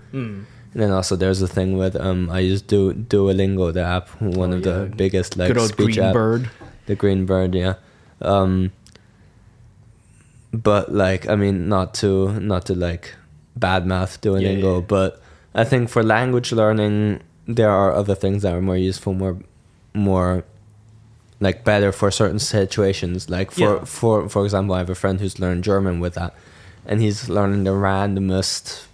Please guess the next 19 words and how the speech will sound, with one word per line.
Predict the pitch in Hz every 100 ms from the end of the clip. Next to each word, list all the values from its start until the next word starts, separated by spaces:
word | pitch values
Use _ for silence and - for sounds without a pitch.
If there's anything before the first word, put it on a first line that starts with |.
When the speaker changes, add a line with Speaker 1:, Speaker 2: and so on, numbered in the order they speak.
| -
Speaker 2:
phrases | - 107 98 98 95 87
and | 87 85
stuff | - 87 -
which | 98 87 -
you | 98 92 90 87 _ -
never | 101 98 92
really, | 95 92 87 85 -
really | 107 101 90 90
use. | 92 90 85 90 - _ - - -
Um, | 92 90 85 87 - - - - - _ -
Speaker 1:
The |
reason | 127 180 110
why | 107 123
Duolingo | 120 110 113 113 110
is | 104
around | 101 107 98
is | 92 -
'cause | - 101
it's | 95